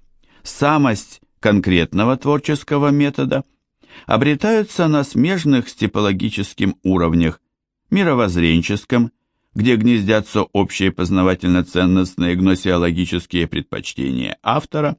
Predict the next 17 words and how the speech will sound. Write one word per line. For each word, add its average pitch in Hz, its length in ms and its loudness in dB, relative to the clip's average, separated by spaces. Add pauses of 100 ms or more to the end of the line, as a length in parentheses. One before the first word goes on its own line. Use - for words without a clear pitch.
(540)
его 196 280 2
философские 160 840 -2
или 135 360 0
религиозные 104 760 2
представления 90 1000 2 (800)
о - 400 0
мире 110 600 2 (280)
и 107 160 2
человеке, 101 800 0 (360)
о 117 340 4
должном 95 680 2
и 80 200 -4
сущем, 143 680 -2 (460)
об 127 280 2
основных 123 540 2
жизненных 98 640 2
ценностях 135 760 0